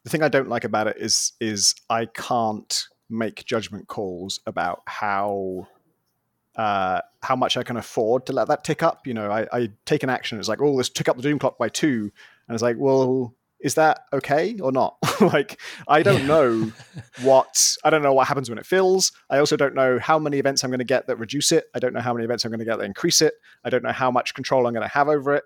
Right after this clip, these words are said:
Speaker 1: And so it's
Speaker 2: Yeah.
Speaker 1: always this unknowable thing of, like, uh, you know,
Speaker 2: Is there just
Speaker 1: they
Speaker 2: this
Speaker 1: just want to
Speaker 2: balance,
Speaker 1: kinda
Speaker 2: this
Speaker 1: feel bad.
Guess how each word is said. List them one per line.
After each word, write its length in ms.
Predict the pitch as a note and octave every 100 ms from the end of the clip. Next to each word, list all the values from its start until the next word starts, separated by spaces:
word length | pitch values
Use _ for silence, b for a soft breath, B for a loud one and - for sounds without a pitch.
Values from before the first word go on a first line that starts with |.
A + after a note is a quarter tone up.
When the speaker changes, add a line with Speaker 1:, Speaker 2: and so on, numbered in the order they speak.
| _ _ A#2
Speaker 1:
And 120 | A#2
so 100 | B2+
it's 120 | -
Speaker 2:
Yeah. 80 | D#3
Speaker 1:
always 220 | D3+ C#3
this 160 | C3 C3
unknowable 560 | C3 B2+ C3 B2+ A#2+
thing 260 | A2+ B2+ A2
of, 100 | G#2
like, 380 | G#2+ G#2 - - - A2
uh, 140 | A2 -
you 100 | A#2
know, 60 |
Speaker 2:
Is 80 | D3
there 120 | D#3 C#3+
just 160 | E3+
Speaker 1:
they 60 | C#3
Speaker 2:
this 60 | B2
Speaker 1:
just 80 |
want 100 | C3
to 40 | B2+
Speaker 2:
balance, 140 | B2 C3+
Speaker 1:
kinda 100 | B2
Speaker 2:
this 100 | -
Speaker 1:
feel 280 | D#3 D#3 D3+
bad. 580 | D#3 D#3 D3+ D3+ D3+